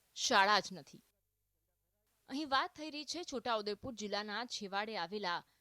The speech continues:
જડિયા ગામના કલુડિયા ફળિયામાં આવેલી શાળાની. આદિવાસી વિસ્તાર તરીકે ઓળખાતા છોટાઉદેપુર જિલ્લામાં શિક્ષણનું સ્તર ઊંચું આવે તે માટે સરકાર મોટા મોટા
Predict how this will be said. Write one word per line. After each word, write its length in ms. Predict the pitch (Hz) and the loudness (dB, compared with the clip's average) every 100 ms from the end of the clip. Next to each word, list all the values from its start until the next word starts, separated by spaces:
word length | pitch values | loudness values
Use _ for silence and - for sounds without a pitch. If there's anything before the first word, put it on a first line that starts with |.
| _ | _
જડિયા 500 | 185 226 240 294 320 226 | -4 -2 0 -2 -2 0
ગામના 420 | 190 214 196 190 226 _ _ - | -2 -2 -4 -6 -6 _ _ -2
કલુડિયા 580 | 254 277 330 285 262 294 | 0 0 -2 0 0 0
ફળિયામાં 460 | - 202 208 214 196 | -2 -4 -4 -2 -2
આવેલી 340 | 180 190 226 - | -4 -8 -8 -4
શાળાની. 400 | 196 180 156 - _ _ _ _ _ _ _ _ - | -4 -4 -6 -14 _ _ _ _ _ _ _ _ -2
આદિવાસી 600 | 220 247 349 339 349 370 | 2 2 2 0 0 -4
વિસ્તાર 320 | 285 - 233 247 | -6 -4 -2 -2
તરીકે 340 | 240 214 208 240 | -4 -6 -6 -6
ઓળખાતા 480 | 196 190 220 214 220 254 | -6 -6 -12 -6 -4 -4
છોટાઉદેપુર 680 | 208 185 202 185 185 - 220 - | -8 -6 -4 -4 -8 -10 -12 -10
જિલ્લામાં 520 | 180 214 208 165 165 _ _ - | -8 -6 -4 -6 -8 _ _ -8
શિક્ષણનું 500 | 294 - 339 349 320 | -6 -4 -6 -6 -10
સ્તર 320 | - 226 208 | 2 2 2
ઊંચું 340 | 208 214 294 226 | -2 -6 0 0
આવે 180 | 175 196 - _ _ | 0 -4 -10 _ _
તે 120 | 302 311 | 2 4
માટે 200 | 320 359 - | 4 0 0
સરકાર 420 | 233 - 226 156 - _ - | -2 2 0 0 -4 _ -4
મોટા 360 | 247 320 330 247 | -2 0 0 0
મોટા 260 | 214 247 | 0 0